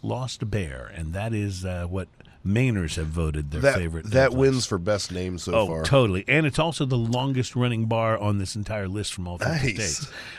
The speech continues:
Speaker 1: Uh, so, um, you know, Great Lost Bear, they were craft beer pioneers. I can tell you from living up in the Boston area and spending some time in Portland, Maine,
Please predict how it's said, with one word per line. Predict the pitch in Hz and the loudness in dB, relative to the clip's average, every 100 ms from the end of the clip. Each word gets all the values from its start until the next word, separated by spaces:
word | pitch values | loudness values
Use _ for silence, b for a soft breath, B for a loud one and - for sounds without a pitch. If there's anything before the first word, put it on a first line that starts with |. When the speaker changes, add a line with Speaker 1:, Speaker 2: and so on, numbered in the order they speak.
| B | B
Speaker 1:
Uh, | 110 101 101 101 | 2 4 4 0
so, | 101 120 107 101 B B | 2 4 4 2 B B
um, | 113 110 110 113 | 2 4 4 2
you | 156 131 | 2 4
know, | 107 113 _ - 131 | 4 -2 _ -14 -2
Great | 143 135 | 0 0
Lost | 139 131 127 | 0 0 2
Bear, | 135 143 | 4 4
they | 113 127 | 4 2
were | 117 120 135 | 4 4 2
craft | 131 123 123 - 131 | 0 -2 -2 -2 0
beer | 123 123 | 2 2
pioneers. | 113 113 107 110 147 151 | 2 0 2 2 2 2
I | |
can | 151 143 | 0 -2
tell | 143 | 0
you | 143 | 0
from | 131 123 | 0 0
living | 123 127 123 | 2 2 0
up | 120 | 0
in | 120 | 0
the | 110 113 | 0 0
Boston | 110 117 113 127 | 0 -2 -2 -2
area | 113 127 | 0 0
and | |
spending | - 117 110 | -2 -2 -2
some | 104 | -4
time | 101 117 131 | -6 -4 -2
in | 123 | -2
Portland, | 113 98 95 | -4 -2 -2
Maine, | 92 90 | 0 -2